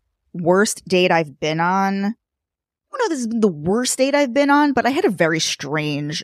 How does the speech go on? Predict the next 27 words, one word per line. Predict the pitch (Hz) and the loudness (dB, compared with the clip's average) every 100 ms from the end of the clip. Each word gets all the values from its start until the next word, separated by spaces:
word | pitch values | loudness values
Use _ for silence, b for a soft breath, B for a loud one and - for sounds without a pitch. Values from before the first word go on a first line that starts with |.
| - | -6
experience | 180 - - 156 160 185 101 196 202 - - | -6 -6 0 2 4 2 2 0 -4 -8 -10
when | - 190 | -2 0
I | 180 170 | 0 -2
started | - 220 208 208 | 0 2 2 0
dating | 151 160 170 151 | -2 -2 -2 -4
again. | 143 147 143 139 143 135 185 - | -6 -6 -6 -4 -6 -8 -10 -10
This | 190 202 | -6 -4
was | 233 | -4
maybe, | 180 202 247 | -4 -4 -2
like, | 208 160 - _ _ _ _ _ | 0 -2 -4 _ _ _ _ _
it, | 233 208 | 2 2
it | 233 | 2
wa-, | 254 | 2
it | 240 277 | 2 2
was | 277 | 0
still | 269 320 | 0 0
the | 254 220 _ - | 0 -6 _ -8
pandemic, | 208 185 185 165 - | -6 0 0 0 -2
but | 175 156 - | -2 -2 -6
whatever. | 151 185 202 175 170 | -12 0 0 0 -2
When | 170 | -2
I | 175 | -4
got | 185 180 254 | -4 0 0
back | 262 233 | 0 0
on | |
the | 214 | 2
apps, | 175 165 - | 2 2 -2